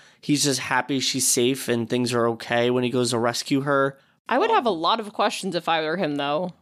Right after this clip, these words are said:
Speaker 1: Right. Like, I was always expecting this big, like, "And you didn't tell me, I trusted you," no, like, hurt or wrong speech.
Speaker 2: Right. That's such a good moment, too, in any kind of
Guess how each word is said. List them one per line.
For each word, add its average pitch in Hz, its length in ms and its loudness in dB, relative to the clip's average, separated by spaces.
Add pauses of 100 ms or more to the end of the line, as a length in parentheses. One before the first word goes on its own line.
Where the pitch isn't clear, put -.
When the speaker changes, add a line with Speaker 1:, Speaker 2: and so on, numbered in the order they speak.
Speaker 1:
Right. 170 360 4
Like, 147 120 2
I 160 120 4
was 170 140 0
always 202 260 2
expecting 165 640 0
this 143 160 2
big, 143 320 2
like, 131 300 0 (340)
"And 156 160 0
you 185 80 4
didn't 208 300 2
tell 196 300 2
me, 208 280 2
I 165 80 4
trusted 202 580 0
you," 190 380 0
no, 160 220 4
like, 143 400 0
hurt 185 420 0
or 147 140 2
wrong 147 400 2
speech. - 680 0 (320)
Speaker 2:
Right. 226 340 2
That's 240 180 -2
such 311 160 -2
a 349 180 0 (160)
good 220 280 2
moment, 190 480 0
too, 175 580 2
in 190 460 -2 (280)
any 208 200 0
kind 190 340 0
of 160 460 0